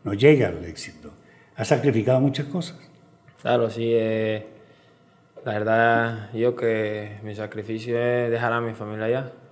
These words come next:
Speaker 2: Eso, ese ha sido el sacrificio mío. Y dejar muchas cosas, o sea, o sea, uno joven,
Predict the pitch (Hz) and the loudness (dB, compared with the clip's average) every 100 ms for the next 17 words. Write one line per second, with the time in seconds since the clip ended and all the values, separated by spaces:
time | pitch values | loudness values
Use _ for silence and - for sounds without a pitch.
0 | - _ _ _ _ 107 - 110 104 104 | -20 _ _ _ _ -18 -12 -8 -6 -8
1 | 101 110 104 107 104 110 - 101 113 107 | -8 -10 -6 -6 -6 -10 -10 -10 -8 -8
2 | 110 110 120 117 120 - - _ _ _ | -8 -6 -6 -6 -12 -20 -20 _ _ _
3 | _ _ _ _ 123 117 113 113 110 110 | _ _ _ _ 2 4 4 2 2 2
4 | 123 127 127 135 120 143 143 120 107 131 | 4 2 2 0 2 4 4 0 0 2
5 | 117 110 120 117 117 120 117 147 147 143 | 2 0 0 0 0 -2 8 10 10 6
6 | 147 | 0